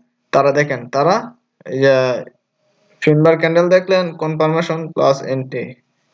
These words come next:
প্রফিট, হ্যাঁ? বাইনারিতে এক মিনিট, পাঁচ মিনিট এই ট্রেডগুলো বেশি হয়। তো আপনি পাঁচ মিনিটে নিলেও প্রফিট, এক মিনিটে নিলেও প্রফিট হবে বাইনারিতে,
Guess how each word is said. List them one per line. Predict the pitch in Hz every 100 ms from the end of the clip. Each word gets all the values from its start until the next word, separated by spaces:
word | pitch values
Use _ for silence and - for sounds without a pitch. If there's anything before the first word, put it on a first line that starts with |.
| _
প্রফিট, | 123 110 110 -
হ্যাঁ? | 190 202 - _ _ _ _ _
বাইনারিতে | - 151 147 135 139 143
এক | 139
মিনিট, | 139 139 147 _ _ -
পাঁচ | 127 127
মিনিট | 123 117 -
এই | 135 127
ট্রেডগুলো | 135 131 151 151
বেশি | 170 143
হয়। | 127 113 107 - - _
তো | -
আপনি | 226 208
পাঁচ | 190 185
মিনিটে | 190 180 175 185
নিলেও | 190 196 190
প্রফিট, | 202 202 254 254 -
এক | 143 147
মিনিটে | 143 143
নিলেও | 147 143 151 151
প্রফিট | 123 120 117 135
হবে | 117 135 175 _ _ _ _ _ _ _ _ -
বাইনারিতে, | - 131 123 113 -